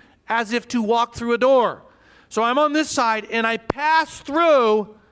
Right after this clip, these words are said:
and now I'm on this side. There's a, there's a, I'm in a different position. There's been a change. I was in this room, I passed through the door, and now I'm on another, another area, another room. And that's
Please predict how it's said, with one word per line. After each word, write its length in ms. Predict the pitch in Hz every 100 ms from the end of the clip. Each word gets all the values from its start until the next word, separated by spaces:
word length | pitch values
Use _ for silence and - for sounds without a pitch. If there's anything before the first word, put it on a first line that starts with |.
| _ _ -
and 100 | 214
now 220 | 247 247
I'm 80 | 247
on 140 | 240
this 160 | 247 285
side. 480 | - 226 151 123 - _ _ -
There's 160 | 208
a, 60 | 226
there's 460 | 170 208 226 208
a, 200 | 214 -
I'm 120 | 220 240
in 80 |
a 40 | 233
different 300 | 240 233 196
position. 640 | 220 247 311 226 143 - _ -
There's 140 | 202
been 120 | 254
a 80 | 240
change. 440 | 240 302 302 214 196
I 100 | 226
was 320 | 254 240 - -
in 160 | 233
this 240 | 240 320 -
room, 400 | 320 339 349 294 -
I 160 | 214 226
passed 560 | - 294 330 330 - -
through 180 | 285
the 80 | 247
door, 500 | 185 285 339 359 330 - -
and 120 | 214
now 240 | 254 302 285 -
I'm 160 | 240 240
on 240 | 262 254 - - - -
another, 440 | 226 294 277 160 - 190
another 420 | 233 262 208 - -
area, 320 | 277 262 170
another 300 | 202 220 202
room. 460 | 196 302 233 143 - - - _ _ -
And 160 | 262
that's 400 | 285 330 - -